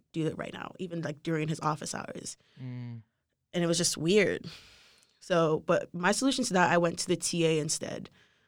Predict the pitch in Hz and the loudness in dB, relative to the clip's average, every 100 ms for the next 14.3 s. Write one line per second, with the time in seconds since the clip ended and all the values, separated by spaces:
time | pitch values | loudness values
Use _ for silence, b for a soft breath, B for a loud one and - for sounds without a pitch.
0 | - 180 190 185 175 170 175 170 - - | -2 2 4 4 4 6 6 4 0 -6
1 | _ _ 165 170 170 - 170 165 165 160 | _ _ -6 4 4 4 2 2 2 0
2 | 160 156 165 160 165 165 165 - 165 165 | -2 0 2 2 2 2 0 2 2 2
3 | 165 - - 165 165 156 160 143 139 - | -2 -4 -4 -2 0 0 0 0 -2 -6
4 | 165 - 151 160 170 - 151 139 131 - | -10 -10 -4 2 2 0 -10 -10 -10 -10
5 | - b b b b b b _ _ _ | -18 b b b b b b _ _ _
6 | _ _ - - 180 185 185 170 170 165 | _ _ -6 -2 0 0 2 2 0 2
7 | 180 180 175 170 170 170 170 170 170 B | 4 4 4 2 6 8 8 4 -2 B
8 | B B - 151 160 185 202 - 165 160 | B B -10 -6 0 2 2 0 0 0
9 | 160 - 160 160 - 165 160 160 - 147 | 0 0 2 2 0 -2 -2 -4 -6 0
10 | 165 165 170 165 160 - 165 165 151 160 | 2 0 -4 -6 -4 -2 -2 -2 -2 -2
11 | - 156 156 180 175 151 151 - - 143 | -2 -4 0 0 0 -2 -4 -6 -6 -6
12 | - 143 - 160 156 165 165 170 165 156 | -6 -8 -4 -2 0 0 2 2 2 0
13 | 139 - - 143 127 - 165 - - - | -2 -4 -4 -2 -2 -2 -2 -2 -8 -14
14 | - - | -12 -12